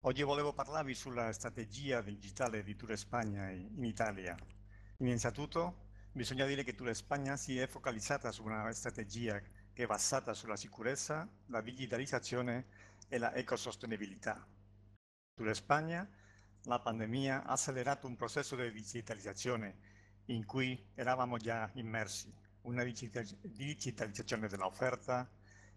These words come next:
in modo che le destinazioni offrano servizi sempre migliori e una digita-, eh, di-, oh, che parola, digitalizzazione per raggiungere il nuovo consumatore post-covid e le nuove tendenze di consumo.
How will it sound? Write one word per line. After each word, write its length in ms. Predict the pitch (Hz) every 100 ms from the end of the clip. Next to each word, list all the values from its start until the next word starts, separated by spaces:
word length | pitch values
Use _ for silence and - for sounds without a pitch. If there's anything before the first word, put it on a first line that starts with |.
| -
in 120 | 120
modo 260 | 131 131 110
che 120 | 117
le 80 | 107
destinazioni 680 | 98 117 110 - 131 127 127
offrano 380 | 139 - 127 113
servizi 440 | 113 98 131 -
sempre 360 | 107 147 147 117
migliori 380 | 104 110 117 123
e 180 | 202 135
una 260 | 156 143
digita-, 520 | 202 139 160 - 113 139
eh, 420 | 160 190 117 104
di-, 180 | 147 147 - -
oh, 180 | 101
che 100 | 110
parola, 400 | 101 110 107 104 95 - - - - - -
digitalizzazione 1000 | 131 156 160 143 160 131 - - 131 131
per 160 | 117 123
raggiungere 560 | 113 113 143 127 127 131
il 180 | 113
nuovo 240 | 117 123 123
consumatore 840 | 113 107 - 107 - 113 110 110 - - - - -
post-covid 680 | - 110 - - 107 95 98 - -
e 60 | 113
le 100 | 110
nuove 220 | 113 110
tendenze 420 | 110 101 104 98
di 80 | 95
consumo. 560 | 98 95 - 101 90